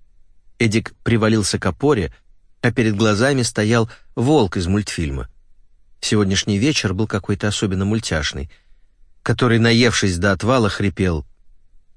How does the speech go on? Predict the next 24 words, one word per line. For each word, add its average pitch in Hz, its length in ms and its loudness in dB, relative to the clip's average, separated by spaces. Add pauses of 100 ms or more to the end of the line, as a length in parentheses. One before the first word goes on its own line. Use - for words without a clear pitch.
(140)
«Щас - 340 0
спою». 78 540 -4 (1900)
«Надо, 104 340 2
езжай. 90 640 0 (840)
Если 135 320 2
вернешься, 147 540 2
пристрою 110 520 2
тебя 85 300 -2
опять, 73 460 -6 (240)
но 123 160 0
не 160 100 2
факт, 123 260 0
что - 180 -4
на 90 100 0
бывалый. 90 520 -2 (720)
Разве 120 320 2
что 110 240 0
Артур 104 360 0
не 80 100 -4
против 73 380 -8
будет. 65 340 -12 (800)
Я 123 220 0
просто 147 360 0
владелец, 123 680 0